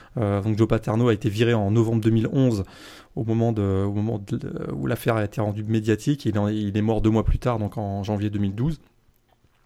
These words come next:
Mais évidemment, ça a terni son, son image. On se souvient d'ailleurs qu'on avait déboulonné sa statue à l'entrée du stade, euh, en raison,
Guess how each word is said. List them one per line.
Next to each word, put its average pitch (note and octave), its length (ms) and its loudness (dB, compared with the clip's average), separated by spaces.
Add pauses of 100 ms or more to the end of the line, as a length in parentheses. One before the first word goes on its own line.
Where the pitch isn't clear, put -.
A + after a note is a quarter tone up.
(580)
Mais A2+ 120 2
évidemment, A#2 360 4
ça C3 140 0
a G2+ 60 4
terni A#2 320 -2
son, G2+ 320 -4
son G#2 220 -2
image. B2+ 360 6
On G#2 80 -2
se - 60 -8
souvient A#2 240 4
d'ailleurs G#2+ 180 2
qu'on - 160 -2
avait G2 160 2
déboulonné C3+ 540 6
sa A2 160 -2
statue C3+ 500 0
à G2 140 4
l'entrée G2+ 260 -2
du G#2 120 -6
stade, C#3+ 340 2
euh, G#2 100 4
en G2+ 200 -2
raison, C3 420 0